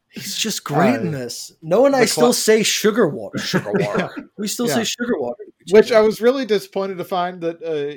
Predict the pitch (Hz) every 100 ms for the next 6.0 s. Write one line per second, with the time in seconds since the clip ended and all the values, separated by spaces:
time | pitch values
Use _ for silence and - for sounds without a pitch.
0 | 147 - 208 214 196 180 175 - 180 180
1 | 165 185 165 175 190 175 147 - 156 180
2 | 147 143 147 135 143 139 120 120 147 139
3 | 120 - - 170 196 202 - - 214 233
4 | 196 170 151 151 139 143 139 - 135 135
5 | 131 120 - 143 127 113 98 95 98